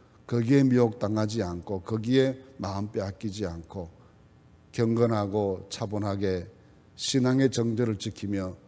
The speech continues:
주님을 따라 십자가 지고 살아가는 이 시-, 신령한 영적 신앙생활에 날마다 더 새로워지는 하나님의 은혜가 함께하시게 되기를 바랍니다.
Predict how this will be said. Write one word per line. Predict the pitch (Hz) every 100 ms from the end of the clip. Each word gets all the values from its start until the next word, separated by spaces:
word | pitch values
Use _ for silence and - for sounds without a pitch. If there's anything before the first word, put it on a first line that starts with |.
| - -
주님을 | - 123 110 101 95
따라 | 107 92
십자가 | 123 107 107 101
지고 | 95 101 95
살아가는 | 95 92 90 92 117 123 - - - _ 135
이 | 135 131 127 - - - - _
시-, | - - - - - - _ -
신령한 | - 135 131 135 135 139 123
영적 | 135 160 147 127
신앙생활에 | - 117 107 101 104 98 90 90 82 - - -
날마다 | - 92 98 131 135 135
더 | 143
새로워지는 | 127 127 127 120 113 117 104
하나님의 | 107 101 104 98
은혜가 | 95 90 90 87 85 - -
함께하시게 | - 104 92 98 85 - 87
되기를 | 82 85 85
바랍니다. | 82 82 80 78 80 76